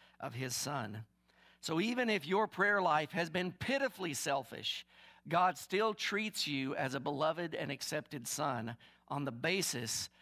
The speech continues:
of Christ Jesus. Praise him that you can rest in your salvation. You can rest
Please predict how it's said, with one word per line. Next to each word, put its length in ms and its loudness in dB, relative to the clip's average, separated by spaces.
of 160 -6
Christ 340 -2
Jesus. 640 -6
Praise 460 0
him 380 -4
that 180 -6
you 100 -4
can 240 -6
rest 440 0
in 160 -2
your 220 -2
salvation. 680 0
You 100 -4
can 220 -4
rest 440 0